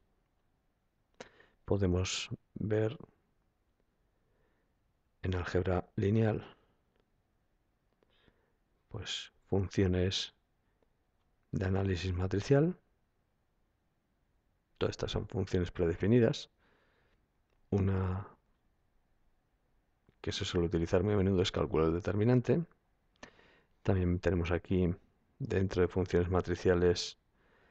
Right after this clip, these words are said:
tenemos también otro tipo de funciones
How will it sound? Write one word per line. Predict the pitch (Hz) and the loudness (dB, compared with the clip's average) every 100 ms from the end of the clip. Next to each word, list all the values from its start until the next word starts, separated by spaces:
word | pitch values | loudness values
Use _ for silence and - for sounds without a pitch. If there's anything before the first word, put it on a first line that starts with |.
| _ _ | _ _
tenemos | - - 104 98 | -6 -4 -2 -4
también | 87 87 90 - - | -4 0 0 -2 -4
otro | 98 92 | -2 -2
tipo | 110 101 | -2 -2
de | 87 | -2
funciones | 98 120 117 101 - - - | 0 2 2 0 -6 -10 -16